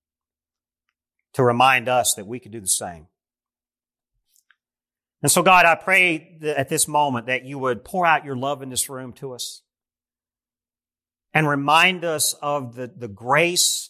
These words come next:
that is freely given through your Son, Jesus Christ, and how more attractive and more true and more real that grace is than any sinful thoughts that we are pondering at the moment.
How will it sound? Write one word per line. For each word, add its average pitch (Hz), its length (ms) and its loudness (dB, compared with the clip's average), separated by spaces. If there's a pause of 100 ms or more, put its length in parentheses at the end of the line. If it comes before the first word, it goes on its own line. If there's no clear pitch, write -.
that 131 160 -2
is - 120 -6
freely 151 420 -10
given 123 440 -8
through 135 180 -14
your 113 140 -16
Son, 143 360 0
Jesus 123 360 -16
Christ, 120 600 -2 (360)
and 139 120 0
how 165 200 6
more 151 280 -2
attractive 180 720 -2
and 151 120 -6
more 135 180 -4
true 175 640 -8
and 135 120 -4
more 135 200 -8
real 156 420 -6
that 151 240 0
grace 139 420 -6
is 127 400 -8 (320)
than 139 200 0 (120)
any 190 600 -2
sinful 170 540 -4
thoughts 123 600 0
that 120 140 -10
we 127 180 -10
are 117 80 -4
pondering 131 580 -6
at 110 80 -16
the 113 60 -18
moment. 90 560 -12